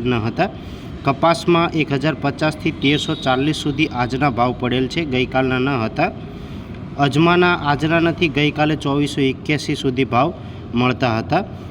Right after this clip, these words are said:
વરિયાળીના અગિયારસો બેતાલીસ સુધી આજના ભાવ પડેલા છે. તો આ હતા આજના વિરમગામ કૃષિ માર્કેટના ભાવો.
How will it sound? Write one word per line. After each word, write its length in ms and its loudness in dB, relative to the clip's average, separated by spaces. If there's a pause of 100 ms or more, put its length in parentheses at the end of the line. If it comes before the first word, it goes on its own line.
(160)
વરિયાળીના 680 4
અગિયારસો 560 -2
બેતાલીસ 560 0
સુધી 300 -2
આજના 400 0
ભાવ 260 0 (440)
પડેલા 360 4
છે. 180 -2
તો 160 2
આ 320 4
હતા 180 2
આજના 380 2
વિરમગામ 520 2
કૃષિ 340 -2
માર્કેટના 560 0
ભાવો. 380 0